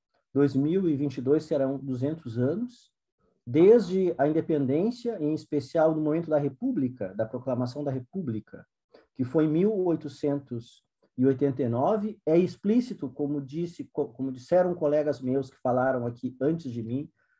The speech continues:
nessa sessão, o fantasma, o pânico moral da degeneração da nação, ah, no, no campo da sexualidade, e isso muito interseccionado com a questão da raça.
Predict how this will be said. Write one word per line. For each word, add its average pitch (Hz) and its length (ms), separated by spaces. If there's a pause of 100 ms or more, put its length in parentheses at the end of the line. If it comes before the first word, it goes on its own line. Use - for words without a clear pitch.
(100)
nessa 131 300
sessão, 131 580 (640)
o 151 120
fantasma, 185 800
o 127 120
pânico 190 400
moral 151 640 (340)
da 156 120
degeneração 190 1080
da 165 140
nação, 160 600 (520)
ah, 139 200
no, 151 240
no 135 520
campo 160 400
da 147 120
sexualidade, 131 1000 (720)
e 165 120
isso 208 200
muito 214 420
interseccionado 170 1040
com - 80
a 160 80
questão 151 340
da 147 100
raça. 110 540